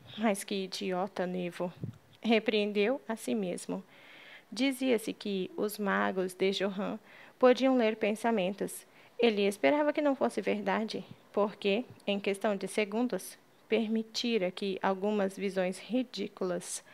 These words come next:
lhe passassem pela cabeça. Cenas em que ele salvava a garota e a levava para um lugar seguro. Ah, pelos deuses da luz! Havia até uma casa com um telhado de meia água na Sena,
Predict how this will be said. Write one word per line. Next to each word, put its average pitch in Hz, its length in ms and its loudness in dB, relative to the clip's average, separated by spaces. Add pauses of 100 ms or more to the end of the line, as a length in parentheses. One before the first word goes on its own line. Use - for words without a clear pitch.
(420)
lhe 247 100 4
passassem 247 500 2
pela 208 240 0
cabeça. - 560 -4 (800)
Cenas 208 480 4
em 202 120 2
que 226 140 -2
ele 202 340 2
salvava 190 540 0
a 175 80 0
garota 185 500 0
e 170 60 0
a 175 60 -2
levava 180 460 0
para 175 220 0
um 180 80 -2
lugar 180 280 -2
seguro. 190 520 -2 (480)
Ah, 196 240 2
pelos 190 440 0
deuses 202 440 2
da 180 160 2
luz! 180 460 -6 (380)
Havia 214 340 2
até 247 180 4
uma 269 220 4
casa 214 480 2
com 202 160 0
um 202 100 -2
telhado 196 540 2
de 180 140 -4
meia 185 320 0
água 180 360 0
na 170 160 -4
Sena, 190 480 -2